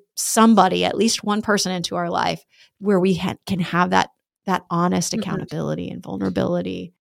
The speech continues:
Speaker 2: Yeah. You know, Natalie, I was thinking one thing as you were talking that, like,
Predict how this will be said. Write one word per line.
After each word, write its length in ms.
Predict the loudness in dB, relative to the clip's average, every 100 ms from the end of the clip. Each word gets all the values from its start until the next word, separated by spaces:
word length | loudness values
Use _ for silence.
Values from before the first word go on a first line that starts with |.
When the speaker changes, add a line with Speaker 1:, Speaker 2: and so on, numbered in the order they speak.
| _ -18
Speaker 2:
Yeah. 200 | -14 -12 -12 -16 _ _ _ _ -20 -16 -6
You 100 | 0
know, 180 | 0 2
Natalie, 440 | 2 2 2 2 0 -4 -4
I 120 | 0
was 140 | 2 0
thinking 280 | -4 -4 -4
one 140 | -4
thing 120 | -4
as 140 | -6 -6
you 80 | -6
were 80 |
talking 420 | -2 -4 -4 -8 -6
that, 140 | -4
like, 260 | -4 -6